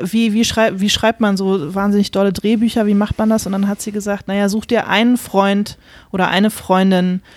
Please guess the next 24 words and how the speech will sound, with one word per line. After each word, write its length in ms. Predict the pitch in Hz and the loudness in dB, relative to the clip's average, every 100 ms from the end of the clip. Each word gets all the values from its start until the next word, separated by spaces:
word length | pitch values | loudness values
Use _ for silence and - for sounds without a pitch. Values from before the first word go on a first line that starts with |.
| - | -20
für 220 | - 202 175 | -6 -4 0
die 160 | 226 | 0
du 100 | 247 | 0
das 220 | 208 220 | -2 -2
schreibst 520 | - - 185 196 - 185 | -2 0 0 0 -2 -2
und 200 | 185 196 | -2 -2
die 140 | 190 | -2
du 200 | 208 226 | 2 2
zum 340 | - 208 196 170 | 2 0 2 2
Lachen 340 | 170 - 185 | 2 2 0
und 100 | 165 | -2
zum 200 | - 160 | -2 -2
Weinen 440 | 156 160 160 151 - _ _ _ | 0 0 0 -4 -12 _ _ _
bringen 460 | - 160 147 160 151 | -2 0 -2 -2 0
willst." 480 | 151 147 - - _ _ | 0 0 -6 -14 _ _
So 180 | - 165 | -2 -2
geht's. 500 | 156 151 151 - - - _ - | -2 -6 -6 -8 -14 -18 _ -4
Hast 180 | 202 | -2
du 60 | 262 | -2
sowas 400 | 247 254 254 - - _ | 0 0 0 -6 -16 _
in 100 | 233 | 0
der 140 | 233 226 | 2 2
Art? 240 | 233 - | -2 -2
Machst, 220 | 214 - | -4 -4